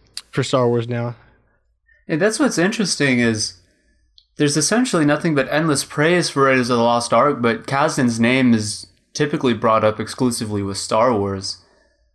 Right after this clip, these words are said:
Speaker 2: Um, but yeah, I, I, it wasn't even until just recently that I discovered he,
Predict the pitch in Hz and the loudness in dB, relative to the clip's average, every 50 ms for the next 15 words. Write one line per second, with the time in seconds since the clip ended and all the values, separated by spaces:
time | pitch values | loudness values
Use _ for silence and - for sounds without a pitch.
0 | _ _ _ - 117 110 107 104 101 98 98 95 98 95 98 104 - _ _ _ | _ _ _ -6 -2 0 2 2 2 2 0 0 -2 -6 -10 -14 -20 _ _ _
1 | _ _ _ _ _ _ _ _ _ _ _ _ _ _ _ _ _ _ _ _ | _ _ _ _ _ _ _ _ _ _ _ _ _ _ _ _ _ _ _ _
2 | _ - 127 127 127 117 - 117 117 117 - 123 127 151 160 170 180 165 143 139 | _ -2 0 2 2 2 2 0 0 -2 -2 -2 0 0 2 2 2 2 2 2
3 | 135 131 120 123 117 113 - 127 123 113 120 113 - - 120 135 160 151 - 123 | 2 2 2 0 0 0 0 -2 -2 0 -2 -2 0 0 0 0 0 0 0 0
4 | 113 110 107 104 104 101 98 - - - _ _ - - 123 117 117 117 113 - | 0 2 2 0 0 -2 -6 -10 -14 -20 _ _ -8 -4 -2 0 0 0 0 0
5 | - 123 113 107 101 139 139 | 0 0 0 0 2 0 0